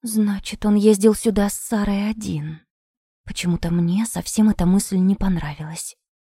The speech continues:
И ведь он говорил мне, будто у него куча работы. Значит ли это, что он лгал? И потом он так хорошо изучил расположение комнат в доме.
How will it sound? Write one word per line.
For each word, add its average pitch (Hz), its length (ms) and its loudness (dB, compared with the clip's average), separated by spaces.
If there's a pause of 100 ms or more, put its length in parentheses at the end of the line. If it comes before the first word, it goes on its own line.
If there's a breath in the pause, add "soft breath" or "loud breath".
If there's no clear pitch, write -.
(260)
И 233 80 0
ведь 196 240 -2
он 185 180 2
говорил 190 380 2
мне, 190 200 4
будто 185 320 -2
у 190 60 4
него 185 240 2
куча - 420 -4
работы. 175 560 -4 (360)
Значит 208 480 -4
ли 185 140 0
это, 214 220 -4
что - 240 -4
он 226 280 2
лгал? 156 380 -4 (720)
И 196 220 0
потом 180 520 -2
он 180 140 -2
так - 240 -6
хорошо 185 500 -4
изучил 180 480 -2
расположение 180 720 0
комнат 196 480 -4
в 208 80 -10
доме. 165 480 -6